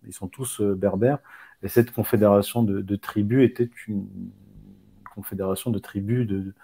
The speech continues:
de brigands, donc ils, ils pratiquaient le, le brigandage. D'ailleurs, à l'époque, le sultan du Maroc ne pouvait même pas passer par,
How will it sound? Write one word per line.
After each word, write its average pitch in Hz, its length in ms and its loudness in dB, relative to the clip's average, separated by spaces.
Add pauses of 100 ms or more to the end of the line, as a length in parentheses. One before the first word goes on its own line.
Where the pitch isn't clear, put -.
(320)
de 110 80 8
brigands, 104 420 6
donc 95 220 -6 (100)
ils, 98 140 -16
ils 113 120 -2
pratiquaient - 480 -4
le, 101 300 -2
le 98 80 -4
brigandage. 98 560 0
D'ailleurs, 101 300 4 (440)
à 107 60 -2
l'époque, 101 380 2
le 98 80 -4
sultan 104 340 -2
du 98 140 0
Maroc 101 340 2
ne 101 80 0
pouvait 95 240 -6
même 101 160 2
pas 107 140 0
passer 101 320 -2
par, 95 340 -4